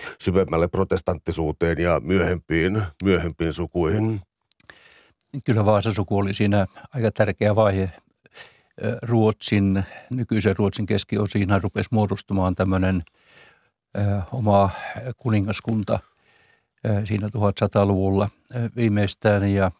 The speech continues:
Speaker 2: ö, se sitten alkoi laajenemaan itään. Mutta siinä sattui sellainen vaihe, että Ruotsi joutuu sitten aika voimakkaasti Tanskan hallintaan Kalmarin unionin merkeissä. Ja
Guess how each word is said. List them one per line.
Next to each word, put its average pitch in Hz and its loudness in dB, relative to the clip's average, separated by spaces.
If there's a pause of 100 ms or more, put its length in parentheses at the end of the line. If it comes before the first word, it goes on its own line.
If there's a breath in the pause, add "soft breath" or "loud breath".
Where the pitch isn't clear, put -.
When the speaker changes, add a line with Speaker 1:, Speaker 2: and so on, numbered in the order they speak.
(100)
Speaker 2:
ö, - -6 (220)
se 104 -2
sitten 110 -6
alkoi 101 0
laajenemaan 98 2 (120)
itään. 104 2 (920 loud breath)
Mutta 104 -4
siinä 104 0
sattui - -4
sellainen 104 2
vaihe, 107 2
että 98 -2
Ruotsi 101 0
joutuu 95 2
sitten 101 -2
aika 98 0
voimakkaasti 98 0
Tanskan 95 0
hallintaan 95 0
Kalmarin 95 0
unionin 104 -2 (100)
merkeissä. 110 -2 (1040 loud breath)
Ja 101 4